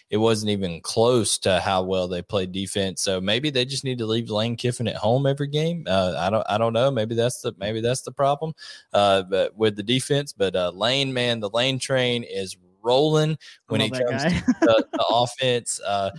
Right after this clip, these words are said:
Speaker 1: they're, they're running, you know, they're running the, some of the same plays that Joe Burrow and, and guys ran in their twenty nineteen run. I saw a tweet on, uh, tweet out on that where the literally same exact scheme, uh, going through there. So Lane is not afraid to,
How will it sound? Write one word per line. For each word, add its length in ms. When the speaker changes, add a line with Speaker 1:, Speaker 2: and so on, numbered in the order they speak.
Speaker 1:
they're, 260
they're 140
running, 540
you 120
know, 280
they're 140
running 500
the, 300
some 220
of 60
the 100
same 300
plays 340
that 200
Joe 220
Burrow 500
and, 200
and 240
guys 300
ran 220
in 80
their 140
twenty 260
nineteen 500
run. 300
I 60
saw 300
a 100
tweet 260
on, 240
uh, 240
tweet 260
out 220
on 160
that 360
where 200
the 240
literally 540
same 420
exact 400
scheme, 440
uh, 200
going 340
through 200
there. 180
So 200
Lane 360
is 160
not 240
afraid 380
to, 140